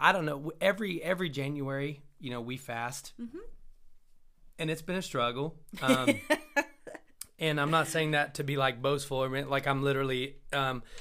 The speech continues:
Speaker 1: showing you my weakness right now.
Speaker 2: <laughs>
Speaker 1: Um,
Speaker 2: It's not easy.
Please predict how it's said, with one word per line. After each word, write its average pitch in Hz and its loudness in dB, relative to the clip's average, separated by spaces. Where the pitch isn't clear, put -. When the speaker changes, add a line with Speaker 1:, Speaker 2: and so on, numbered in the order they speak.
Speaker 1:
showing 160 8
you 151 6
my 131 8
weakness 131 0
right 123 0
now. 120 -2
Speaker 2:
<laughs> - -
Speaker 1:
Um, 170 8
Speaker 2:
It's 143 2
not 139 -4
easy. - -12